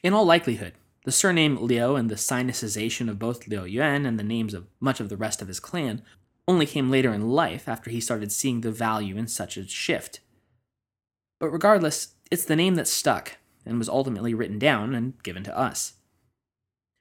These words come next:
What is clear is that by affixing himself and his family with the surname Liu rather than Yu Fu Luo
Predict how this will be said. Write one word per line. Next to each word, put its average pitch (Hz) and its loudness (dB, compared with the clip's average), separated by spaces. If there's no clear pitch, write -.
What 135 4
is 196 4
clear 98 -8
is 113 -6
that 131 0
by 123 0
affixing 175 0
himself 147 0
and 120 -2
his 113 -2
family 151 -2
with 123 -2
the 117 -6
surname 131 0
Liu 110 -2
rather 107 -2
than 107 -6
Yu 101 -4
Fu 131 -2
Luo 147 0